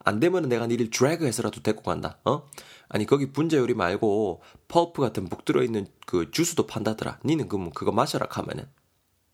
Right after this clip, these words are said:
영수가 말합니다. "니 근데 그렇게 먹을 거 이렇게 맛집 같은 데 찾아댕기다가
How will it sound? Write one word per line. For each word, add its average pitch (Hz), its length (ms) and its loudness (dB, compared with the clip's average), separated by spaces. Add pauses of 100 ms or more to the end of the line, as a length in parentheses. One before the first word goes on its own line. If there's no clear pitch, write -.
(140)
영수가 - 260 -6
말합니다. - 440 -10 (880)
"니 170 100 0
근데 202 180 2
그렇게 220 300 0
먹을 170 380 2
거 120 880 4
이렇게 110 220 0
맛집 131 320 0
같은 143 280 0
데 110 140 2
찾아댕기다가 104 1040 0